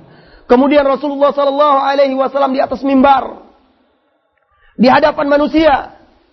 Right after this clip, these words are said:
Rasulullah sallallahu alaihi wasallam di atas mimbar, di hadapan manusia, untuk mengembalikan hak-hak manusia. Di hadapan para sahabatnya, Rasulullah sallallahu alaihi wasallam bersabda,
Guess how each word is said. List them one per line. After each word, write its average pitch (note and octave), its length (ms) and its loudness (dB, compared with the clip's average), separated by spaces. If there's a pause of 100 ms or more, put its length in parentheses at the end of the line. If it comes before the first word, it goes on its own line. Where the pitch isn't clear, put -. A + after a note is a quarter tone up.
(300)
Rasulullah D4 480 2
sallallahu C#4+ 480 2
alaihi C#4+ 280 0
wasallam C#4+ 500 -2 (800)
di A3 120 2
atas C#4 280 0
mimbar, D4 640 0 (560)
di A3 80 2
hadapan D4+ 400 2
manusia, D4+ 720 0 (1200)
untuk D#4+ 320 -2
mengembalikan C#4+ 560 0
hak-hak C4+ 560 0
manusia. C4 640 -8 (540)
Di C4 100 -4
hadapan C4 400 0
para C4 240 -2
sahabatnya, B3+ 640 -4 (400)
Rasulullah C#4 480 0
sallallahu C#4 480 2
alaihi C#4 400 0
wasallam C#4 400 -2
bersabda, C4+ 800 -2